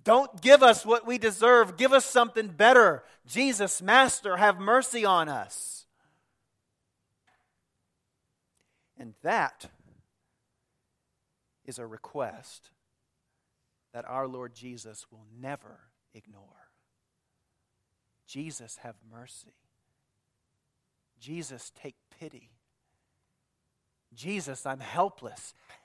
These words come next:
Help me." It's in his very nature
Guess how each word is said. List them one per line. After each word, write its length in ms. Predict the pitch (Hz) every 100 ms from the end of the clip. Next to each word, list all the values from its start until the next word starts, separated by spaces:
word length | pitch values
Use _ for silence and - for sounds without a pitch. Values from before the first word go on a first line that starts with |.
| _
Help 400 | - 160 226 _
me." 360 | 123 101 _ _ _ _ _ _ _ _ _ _ _ _ _ _ _ _ _ _
It's 160 | 147 170
in 120 | 175
his 180 | 170 139
very 260 | 170 180 185
nature 580 | 180 226 - - -